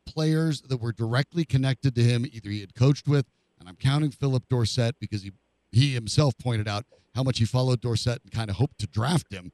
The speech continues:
uh, when he went in the first round in twenty fifteen.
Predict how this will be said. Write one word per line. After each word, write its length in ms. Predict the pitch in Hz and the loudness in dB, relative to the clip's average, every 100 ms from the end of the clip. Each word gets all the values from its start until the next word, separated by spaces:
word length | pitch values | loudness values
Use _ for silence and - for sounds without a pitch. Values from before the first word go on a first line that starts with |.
| _ _ - | _ _ -12
uh, 140 | 101 | -8
when 140 | 101 110 | -4 -2
he 80 | 110 | -2
went 180 | 110 | -2
in 80 | 101 | -4
the 100 | 101 | -6
first 300 | 101 110 - | -2 -2 -2
round 220 | 113 104 - | -4 -4 -8
in 100 | 110 | -12
twenty 320 | - 131 127 | -6 -2 -2
fifteen. 720 | 110 117 - - 151 120 104 | -2 -4 -4 0 2 2 -4